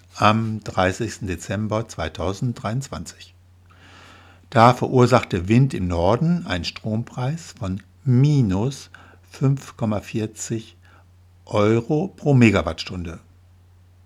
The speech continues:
Für mehr als geschenkt fuhren natürlich unsere Nachbarländer ihren Import hoch. Dass Redispatch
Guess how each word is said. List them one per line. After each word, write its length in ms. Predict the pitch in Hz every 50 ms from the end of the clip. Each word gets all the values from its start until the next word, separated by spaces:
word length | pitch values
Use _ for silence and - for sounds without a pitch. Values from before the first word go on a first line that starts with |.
| _ _ _ - - - _ -
Für 180 | - - 92
mehr 320 | 87 92 117 139 170 165 139
als 220 | 117 95 - -
geschenkt 640 | - - - - 180 185 135 - - - - - - _ _ _ _ _ _ _ - - - - - _
fuhren 300 | - - 151 143 135 127
natürlich 460 | 110 104 - - 147 139 131 127 -
unsere 260 | 120 113 - 117 104
Nachbarländer 720 | 98 104 98 98 - 117 110 110 117 123 131 135 135 143
ihren 240 | - - 135 131 135
Import 500 | 135 123 - - 180 180 180 180 - -
hoch. 360 | 87 82 78 - - - - _ _ _ _ _ _ _ _ _ _ _ _ _ _ _ _ _ _ _ _ _ _ _ _ _ _ _ _ _ _ _ _ _ _ _ _ _ _ _ _ - - - - - - - _ -
Dass 320 | - 90 85 - - 123
Redispatch 800 | 131 156 156 151 123 - - - - 92 92 - - - - -